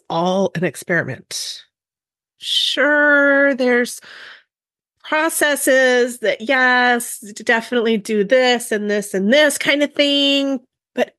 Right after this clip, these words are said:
everything's an experiment to see what you're going to like, what your market's gonna like, and how it's gonna fit for you, which is a big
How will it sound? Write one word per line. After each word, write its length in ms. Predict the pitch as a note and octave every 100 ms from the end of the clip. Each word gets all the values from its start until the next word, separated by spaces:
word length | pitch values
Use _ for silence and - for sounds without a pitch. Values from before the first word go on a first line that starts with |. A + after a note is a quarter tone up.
| -
everything's 500 | - F4 G#4 A4+ G4+
an 60 | D4+
experiment 520 | - - G#3 G#3 -
to 100 | G3+
see 220 | - G#3+
what 160 | G3+ -
you're 340 | E3 F3 B3 B3
going 280 | C4 D4+ C#4
to 80 |
like, 380 | A#3+ G3 G3 G3+ - - -
what 260 | G3 A3+ -
your 100 | A#3
market's 520 | F#3+ F3 F3 G3+ -
gonna 180 | F#3+ F#3+
like, 400 | F3+ F3 F3 - - _ _ _ _ _ _ _ _ _ _
and 100 | G#3+
how 200 | - A3
it's 120 | G#3+
gonna 180 | - G#3
fit 520 | - G#3+ A3+ - - - _ _ _ -
for 200 | A#3 G#3
you, 400 | F3+ C#4+ - - - _ _ _ _ -
which 180 | A3
is 120 | A#3+ -
a 100 | - _ _
big 140 | -